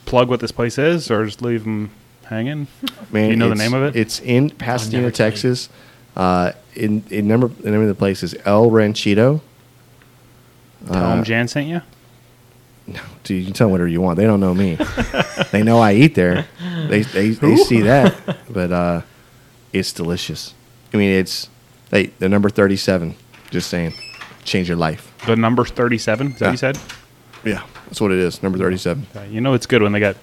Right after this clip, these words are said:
Speaker 1: that many different options on the menu.
Speaker 2: Oh, that's
Speaker 3: Right.
Speaker 2: like, that's like second page. There's other pages.
Speaker 1: I'm sure. I'm sure.
Speaker 2: So.
Speaker 1: I'll have the number four hundred and thirty-three.
Speaker 2: Right? They're like, "No." And you know what? Here's the deal. They're so quick.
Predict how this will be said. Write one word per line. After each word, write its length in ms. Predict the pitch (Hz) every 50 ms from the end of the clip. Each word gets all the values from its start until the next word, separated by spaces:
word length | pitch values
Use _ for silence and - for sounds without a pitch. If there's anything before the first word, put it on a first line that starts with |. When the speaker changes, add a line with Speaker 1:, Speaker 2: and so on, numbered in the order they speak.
| _ - 113 104
Speaker 1:
that 200 | - 107 104 98
many 180 | 110 123 113 110
different 380 | 104 110 107 - 113 107 104 98
options 480 | 113 104 98 - - - 104 101 95 104
on 100 | 104 101
the 60 | 104
menu. 360 | 98 101 104 98 95 95 95 - - - - -
Speaker 2:
Oh, 60 | 107
that's 200 | 104 107 113 113
Speaker 3:
Right. 160 | 135 110 101 95
Speaker 2:
like, 100 | - -
that's 240 | 120 117 117 -
like 140 | 143 123 110 - - - _ - -
second 280 | - - 117 98 92 85
page. 360 | - 101 92 82 78 - - -
There's 180 | - 98 98 104 - - -
other 180 | 107 104 95 82
pages. 480 | - 92 85 80 - - 85 - -
Speaker 1:
I'm 140 | 123 123 117
sure. 280 | - - 120 101 90 - - - - - - -
I'm 80 | 123
sure. 140 | 113 - -
Speaker 2:
So. 260 | - 95 82 80 80 - - -
Speaker 1:
I'll 60 | - -
have 100 | 214 -
the 80 | 131
number 260 | 120 120 117 107 98
four 180 | 95 - 120 120
hundred 220 | 120 131 131 110
and 140 | 98 95 95
thirty-three. 560 | - - 123 120 110 98 - 104 113 123 131
Speaker 2:
Right? 260 | 92 90 95 107 104 87 - - -
They're 140 | 107 107 113
like, 180 | 104 98 82
"No." 140 | 92 98 104 - - -
And 100 | - - - - -
you 140 | 117 127
know 60 | 135 143
what? 60 | 147 120
Here's 180 | 131 143 -
the 40 | -
deal. 180 | 123 127 113 95
They're 120 | 98 101
so 260 | - - - 127 127
quick. 480 | 139 - - 131 117 120 139 - -